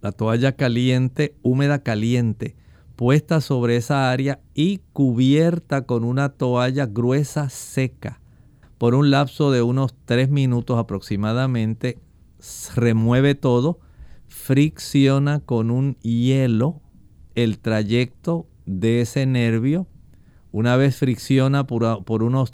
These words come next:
tres, cuatro minutos, seca y vuelve a aplicar otra vez la toalla húmeda caliente sobre el trayecto del nervio ciático.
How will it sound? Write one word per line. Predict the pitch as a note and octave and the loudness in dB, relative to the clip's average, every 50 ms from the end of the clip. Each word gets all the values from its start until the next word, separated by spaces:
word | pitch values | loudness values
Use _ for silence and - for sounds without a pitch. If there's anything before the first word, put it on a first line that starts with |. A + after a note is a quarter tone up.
| - - | -8 -6
tres, | - A#2 A2+ A#2+ B2+ B2 - | -4 0 0 0 0 -2 -4
cuatro | - A#2 A#2 A#2+ - B2+ B2+ | -2 -2 -2 0 -2 -2 -2
minutos, | B2+ C3+ C3 B2 A#2+ A#2 A2 - - C3+ C#3 - - - - - - - - - - - - - - - | 0 0 0 0 -2 -2 -4 -4 -4 -4 -4 -6 -8 -16 -20 -20 -20 -20 -20 -20 -20 -20 -20 -20 -20 -20
seca | - - - - - - D3 E3+ E3 - G3 F#3 F3+ - | -18 -14 -10 -2 2 2 4 4 2 0 -2 -2 -2 0
y | - A#2 A2 | 0 0 0
vuelve | G2+ G#2 A2 A#2+ B2+ C#3 C#3+ D3+ | 2 2 2 2 2 2 2 0
a | D3 | -2
aplicar | C#3+ - D#3 D#3 D3+ C#3+ - C#3 C3 C3+ C3+ - - - - | -2 -2 -4 -4 -4 -2 -2 -2 -2 -2 -4 -8 -14 -18 -10
otra | - G#2 A2+ B2 C3 C3+ - D3 D3 C#3+ | -4 -2 -2 0 -2 -2 -2 -2 0 0
vez | C#3+ C#3 C#3 | 2 2 2
la | C3+ B2+ A#2+ | 2 0 -2
toalla | - G#2+ G#2+ A2+ B2 C3 C3 C#3+ C3+ - - - - | -2 -2 -2 -2 0 0 -2 -2 -4 -4 -8 -8 -4
húmeda | G#2+ B2 C3 C3 C#3+ D3 C#3+ C#3+ C#3+ C#3+ C#3 - - - _ | -2 0 0 0 0 -2 -2 -2 -4 -6 -8 -10 -16 -18 _
caliente | - A2 G#2 G2+ G2+ A2 A#2+ B2+ B2+ B2+ B2+ B2 - D#3+ D3+ B2+ | -4 -4 -2 -2 0 0 0 0 0 0 0 -2 -2 -4 -4 -4
sobre | - - - A#2 G#2+ G#2 G#2 G#2 | -4 -4 -2 -2 -2 -2 -4 -4
el | G2 - | -6 -6
trayecto | - G2+ G2+ G2 G2 G#2 A2 G#2+ - - B2+ B2 | -6 -6 -6 -4 -4 -4 -6 -6 -6 -4 -2 -2
del | B2 A#2 A#2 | 0 0 -2
nervio | A2+ A2 G#2+ A2+ A#2+ B2 B2 | -2 -2 -2 -2 -4 -4 -4
ciático. | - - A2+ G2+ G2 - - B2+ B2+ - E3 F3+ | -4 -4 -4 -4 -6 -6 -8 -10 -8 -6 -8 -8